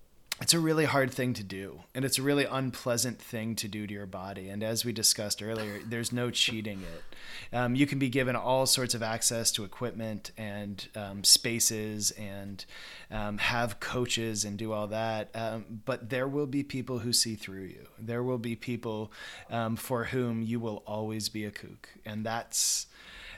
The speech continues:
that sort of spirit, that sort of identification, that sort of built-in, again, reflexive perception, um,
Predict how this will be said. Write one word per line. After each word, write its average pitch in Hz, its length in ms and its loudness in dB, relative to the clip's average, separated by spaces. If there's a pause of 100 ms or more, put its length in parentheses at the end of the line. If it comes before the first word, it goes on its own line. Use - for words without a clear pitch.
that 131 380 4
sort 139 360 10
of 127 200 6
spirit, 131 680 6
that 117 200 2
sort 123 300 4
of 123 240 4
identification, 117 1160 0
that 107 180 -2
sort 113 260 4
of 110 480 -2 (180)
built-in, 117 880 -2 (180)
again, 113 640 -2
reflexive 113 960 -2 (160)
perception, 110 840 2 (400)
um, 113 420 0